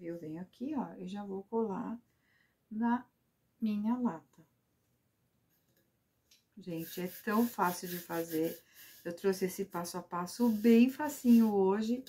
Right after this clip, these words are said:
que é pra vocês se animarem aí, hein, ó. Ó, eu passei aqui, ó, onde estavam os tomates, ó, a cola.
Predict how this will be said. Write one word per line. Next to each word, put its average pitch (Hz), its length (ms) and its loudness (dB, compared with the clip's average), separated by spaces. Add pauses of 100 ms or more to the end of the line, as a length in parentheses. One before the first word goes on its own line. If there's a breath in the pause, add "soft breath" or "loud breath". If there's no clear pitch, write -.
(520 soft breath)
que - 60 -20
é 185 40 -12
pra 214 180 -8
vocês 233 320 2
se 254 100 -2
animarem 254 560 4
aí, 262 240 2
hein, 196 180 -2
ó. 170 140 -6 (1300 loud breath)
Ó, - 140 -14 (180)
eu - 220 -10
passei 170 340 -10
aqui, 170 260 -4
ó, 170 100 2
onde 165 160 -4
estavam 156 380 -6
os 151 140 -12
tomates, 165 680 -4
ó, 156 40 -12
a 139 140 -12
cola. 226 420 -6